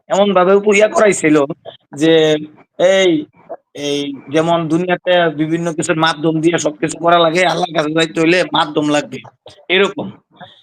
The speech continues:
তো মনে করেন, মানে, আমার, আমি হান্ড্রেড পার্সেন্ট ওরকম মানি নাই, একটা লোকের কাছে আমি এটা জানার জন্য বা একটা সিস্টেমে গেছিলাম,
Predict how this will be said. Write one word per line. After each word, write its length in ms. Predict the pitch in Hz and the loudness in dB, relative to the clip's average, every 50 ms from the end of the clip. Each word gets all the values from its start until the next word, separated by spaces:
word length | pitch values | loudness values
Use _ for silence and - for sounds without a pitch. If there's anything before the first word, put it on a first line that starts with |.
| _ - _ - | _ -20 _ -2
তো 300 | 165 165 165 170 165 160 | 2 4 4 4 2 2
মনে 160 | 156 135 147 160 | 0 0 -2 0
করেন, 360 | - 180 175 175 175 180 175 175 170 175 - - - _ _ - | 0 0 2 2 2 0 -2 -4 -10 -12 -14 -16 -20 _ _ -20
মানে, 380 | - - 151 151 147 147 147 135 - - - | -18 -14 -8 -6 -4 -2 -2 -4 -6 -8 -8
আমার, 320 | 143 147 160 170 165 165 160 - - - - _ _ _ - - - - - _ _ _ _ _ _ _ - - - | -6 -4 0 0 0 0 -2 -4 -12 -16 -20 _ _ _ -20 -20 -20 -20 -20 _ _ _ _ _ _ _ -20 -18 -12
আমি 540 | - 147 147 160 165 165 165 165 165 165 165 160 - - _ _ _ - - | -10 -6 -2 -2 0 0 0 0 -2 -4 -6 -8 -12 -18 _ _ _ -10 -4
হান্ড্রেড 360 | 143 165 202 202 202 190 - | -2 0 2 2 2 0 0
পার্সেন্ট 340 | 202 208 170 - 208 208 214 | -2 -2 -2 0 2 4 4
ওরকম 480 | 208 214 190 - 214 214 208 202 196 202 - _ - | 4 4 4 2 2 2 2 0 -2 -6 -10 _ -10
মানি 320 | 151 151 170 196 214 214 | -4 -2 -2 0 0 0
নাই, 260 | 196 175 156 147 156 151 - _ _ _ _ - 147 - - - | 2 2 2 0 0 -2 -6 _ _ _ _ -20 -20 -18 -10 -4
একটা 280 | - 160 127 - 175 170 | -4 -4 -2 0 0 2
লোকের 240 | 175 175 156 151 180 | 2 2 2 2 2
কাছে 220 | 175 170 - 165 | 0 -2 0 0
আমি 80 | 156 160 | 0 0
এটা 120 | 160 165 | 0 0
জানার 340 | 151 139 147 156 175 185 180 | 0 0 0 0 0 0 0
জন্য 240 | 170 185 180 170 170 | 0 -2 -2 0 0
বা 220 | 165 156 151 151 | 0 2 2 0
একটা 200 | 147 - 156 151 | 0 0 -2 -2
সিস্টেমে 440 | - - 147 139 - - 160 160 156 | -2 -2 -6 -6 -4 -4 -2 -2 0
গেছিলাম, 540 | 143 170 170 170 - 151 139 127 127 127 | 0 -2 -2 0 -2 -2 -2 -2 -6 -8